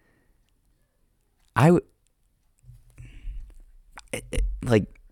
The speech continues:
why wouldn't you be? That's a great matchup right there. Finally, we have the M V P, N B A M V P talk. Who wins?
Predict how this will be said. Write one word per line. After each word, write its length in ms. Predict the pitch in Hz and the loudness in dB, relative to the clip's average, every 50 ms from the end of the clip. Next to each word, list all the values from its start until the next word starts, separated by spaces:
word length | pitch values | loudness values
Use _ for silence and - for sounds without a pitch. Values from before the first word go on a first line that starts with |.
| - - | -18 -14
why 280 | - 50 - - 139 180 | -10 -6 0 4 4 6
wouldn't 260 | 156 180 208 202 95 | 8 6 6 6 4
you 80 | 87 | 0
be? 300 | - 78 76 71 69 - - - _ _ _ _ _ _ _ _ _ _ _ _ _ _ _ _ _ _ _ _ _ _ _ _ - - | 0 0 -2 -2 -2 -4 -8 -10 _ _ _ _ _ _ _ _ _ _ _ _ _ _ _ _ _ _ _ _ _ _ _ _ -4 -2
That's 140 | 147 147 | 0 2
a 60 | - 175 | 4 4
great 240 | 120 117 120 160 | 6 8 8 8
matchup 460 | 117 123 139 170 185 - - - - - | 8 6 4 4 2 0 -4 -4 -4 -4
right 180 | 76 73 - | -4 -4 -4
there. 220 | - - 64 - - - - - _ _ _ _ _ _ _ _ _ _ _ _ _ _ _ _ - - - - _ _ _ _ _ _ _ _ - | -4 -4 -4 -4 -6 -10 -16 -18 _ _ _ _ _ _ _ _ _ _ _ _ _ _ _ _ -20 -20 -20 -20 _ _ _ _ _ _ _ _ -4
Finally, 520 | - - 101 104 107 107 110 110 113 113 - - - _ _ _ _ - - - _ _ - _ _ _ _ - | 2 4 4 4 4 2 0 -2 -2 -4 -8 -16 -18 _ _ _ _ -20 -20 -20 _ _ -20 _ _ _ _ -4
we 120 | - - | 0 2
have 140 | 92 92 90 | 2 2 2
the 120 | 95 - | 2 0
M 160 | 80 98 98 | 0 0 0
V 240 | 90 87 92 92 92 | 2 2 2 2 2
P, 140 | - - - - - - | 2 0 -4 -4 0 2
N 160 | 107 110 117 | 4 4 6
B 240 | 120 131 120 117 110 | 8 8 10 10 10
A 160 | 104 104 101 | 8 8 6
M 260 | - - 98 98 98 92 | 4 2 0 0 0 0
V 180 | - 92 92 | 0 0 0
P 260 | - - - - 92 | 2 2 2 0 2
talk. 520 | - - - - 50 50 - - - - - - - - - - _ _ _ _ _ _ _ - - - - - | 4 4 4 4 4 -6 -6 -10 -14 -16 -16 -16 -16 -18 -20 -20 _ _ _ _ _ _ _ -20 -20 -20 -14 -4
Who 160 | - 143 139 | 4 4 4
wins? 500 | 135 113 104 80 55 - - - - - | 6 4 2 -2 -4 -4 -6 -8 -8 -8